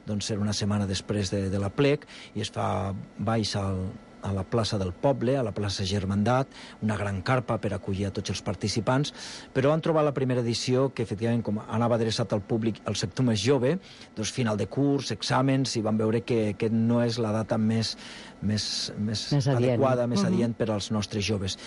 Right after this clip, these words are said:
Speaker 1: I ja la segona edició, doncs, la van canviar i ho vam lligar, doncs, al voltant de la festa,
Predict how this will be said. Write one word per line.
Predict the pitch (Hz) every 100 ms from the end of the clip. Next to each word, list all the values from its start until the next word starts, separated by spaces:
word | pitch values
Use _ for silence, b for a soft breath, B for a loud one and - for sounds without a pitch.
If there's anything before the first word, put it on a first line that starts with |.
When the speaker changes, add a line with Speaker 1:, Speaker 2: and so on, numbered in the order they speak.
| B B -
Speaker 1:
I | 127
ja | 123
la | 123
segona | - 110 117
edició, | 110 107 - 131 143 139 123 113 104 - B -
doncs, | 101 107 104 -
la | 107
van | 117
canviar | 113 110 117 165 202 -
i | 117 107
ho |
vam | 104 113
lligar, | 110 107 110 110 104 101 98 95 B B -
doncs, | 107 107
al |
voltant | 104 101 - 117 117 117
de | 110
la | 101 95
festa, | - 117 - 120 143